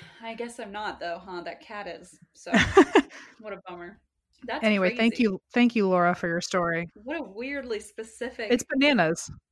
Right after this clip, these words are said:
Speaker 1: That's crazy, 'cause I know you can train your cat. I didn't know, like, cats just did it automatically without being trained. Oh, here comes my dumb cat.
Speaker 2: He clearly had taken the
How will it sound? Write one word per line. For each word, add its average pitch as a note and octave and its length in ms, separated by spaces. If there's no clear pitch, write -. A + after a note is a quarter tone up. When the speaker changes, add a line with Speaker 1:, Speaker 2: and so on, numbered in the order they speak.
Speaker 1:
That's - 460
crazy, - 160
'cause C4 100
I D4 60
know E4 80
you G4+ 100
can C#4+ 140
train B3+ 280
your G3+ 120
cat. F3 180
I F3 60
didn't A#3 160
know, A3 140
like, G3 280
cats A3 260
just F#3+ 220
did F#3+ 180
it F3 280
automatically F3+ 880
without G3+ 300
being - 180
trained. - 420
Oh, F#3+ 40
here F#3+ 140
comes F#3 180
my F#3 140
dumb E3+ 220
cat. - 320
Speaker 2:
He A#3 180
clearly G#3+ 480
had G3 220
taken A#3+ 340
the G3 140